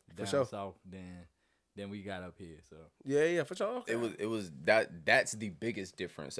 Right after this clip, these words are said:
Speaker 3: from May to October.
Speaker 1: Okay.
Speaker 3: Right?
Speaker 1: The home love.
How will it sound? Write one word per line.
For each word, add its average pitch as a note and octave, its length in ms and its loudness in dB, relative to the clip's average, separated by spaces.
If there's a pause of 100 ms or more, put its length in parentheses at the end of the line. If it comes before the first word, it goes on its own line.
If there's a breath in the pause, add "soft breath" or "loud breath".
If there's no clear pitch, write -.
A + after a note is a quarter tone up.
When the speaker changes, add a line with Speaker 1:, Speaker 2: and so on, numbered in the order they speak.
(140)
Speaker 3:
from F2+ 460 -2
May G2 460 2
to F2+ 500 -4
October. E2 500 -2 (440)
Speaker 1:
Okay. G2+ 240 -8 (240)
Speaker 3:
Right? F2 320 4
Speaker 1:
The G#2 80 -6
home A2 260 2
love. F2+ 260 -4